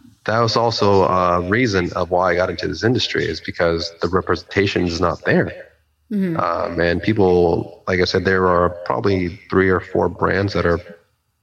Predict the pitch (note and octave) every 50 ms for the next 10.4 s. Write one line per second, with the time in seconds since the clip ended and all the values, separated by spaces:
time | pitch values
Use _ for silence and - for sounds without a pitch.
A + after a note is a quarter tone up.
0 | _ _ _ - B2+ A2 G#2+ - - F2 E2 E2 E2+ F2+ F2 F#2 F2+ E2+ - -
1 | F2+ F2 E2+ F2 E2+ E2+ F2+ F2+ F2 F#2 F#2 F#2 E2+ F#2 F2 E2+ F2 E2+ E2+ F#2
2 | A2+ B2 C3 - - - - - - _ _ _ _ - G2 F#2 F2 - - -
3 | - - F#2 F#2 F#2 F#2+ F2+ E2+ F2+ E2+ - F2 F2 E2+ F2 F#2 F#2+ F#2 - -
4 | - - - - - - F2+ E2 F#2 G2 F#2 F2 - - - - - - F2 F2
5 | E2+ E2+ E2+ E2 E2+ E2+ E2+ E2 E2 E2 F2 F#2+ A#2 A#2 F#2 E2+ E2 E2+ E2 E2
6 | E2+ E2 E2 F2 G#2 D3 A2 - - - - - - - - _ _ _ _ _
7 | _ - - F2+ F2+ F2 F2 F2 F2 E2+ - - - F2 F#2 G2 G#2+ A#2+ C#3 C3+
8 | - - - - _ _ _ _ _ _ _ _ - F#2+ G#2 A2+ A2+ G2+ F#2+ G2+
9 | G2+ G2 F#2+ F#2 F2+ F2 F2+ F2 E2 - - A#2+ A2+ F2+ F2 - E2+ E2+ F2 D#2+
10 | - - - G#2 G#2+ F2 D#2